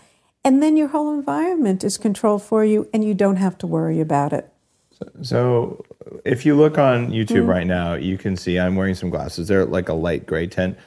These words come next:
Speaker 2: These have several colors you put together. We did a bunch of testing. I'm gonna hold these up to the camera. I have no idea this is gonna work, but, like, check this out. So this is what they look like.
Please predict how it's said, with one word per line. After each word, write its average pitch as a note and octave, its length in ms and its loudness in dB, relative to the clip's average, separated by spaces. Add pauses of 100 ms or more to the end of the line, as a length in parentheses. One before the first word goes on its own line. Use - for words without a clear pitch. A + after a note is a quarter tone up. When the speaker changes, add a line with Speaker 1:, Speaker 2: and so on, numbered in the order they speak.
Speaker 2:
These A#2+ 160 -2
have C3+ 160 2
several A#2+ 340 4
colors G2+ 420 -2
you G#2 60 -6
put G#2 160 -4
together. F#2 260 -2
We F#2+ 100 -2
did F#2 140 -2
a F2+ 40 -2
bunch G2+ 240 -4
of G#2+ 80 -4
testing. F2+ 420 0 (220)
I'm A#2 100 0
gonna D#3 120 2
hold C3+ 160 2
these A#2 120 2
up G#2 140 4
to F2+ 60 -2
the E2+ 60 -6
camera. D2 280 -8
I D#2+ 40 -2
have F2 140 -2
no F#2 80 0
idea E2+ 140 -2
this D#2+ 100 -10
is F2 60 -16
gonna D#2 160 -8
work, - 260 -10 (320)
but, E2 460 -2 (120)
like, - 340 -6
check F#2 180 -2
this - 160 -12
out. B1+ 240 -6 (400)
So F2+ 200 0
this A#2 320 -2
is B2 320 2 (540)
what D#2 380 -6
they C2+ 140 -4
look E2+ 180 -6
like. - 200 -12